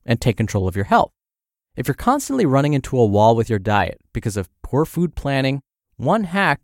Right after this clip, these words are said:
could be choosing two days a week where you prep the majority of your food for the week so that you eliminate this issue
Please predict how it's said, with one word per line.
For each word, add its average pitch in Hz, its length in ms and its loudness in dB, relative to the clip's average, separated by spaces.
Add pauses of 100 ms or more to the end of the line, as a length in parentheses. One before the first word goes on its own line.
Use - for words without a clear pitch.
could 143 160 0
be 143 100 -2
choosing 127 480 0
two 143 180 -2
days 139 200 2
a 139 60 2
week 185 260 0 (380)
where 117 80 0
you 135 140 0
prep - 400 -4
the 143 60 -2
majority 110 420 2
of 95 80 -4
your 95 80 0
food 107 320 -2
for 214 320 2
the 117 80 4
week 92 220 -2 (340)
so - 120 -4
that 120 140 2
you 117 140 0
eliminate 151 480 0
this 107 180 -2
issue 110 320 0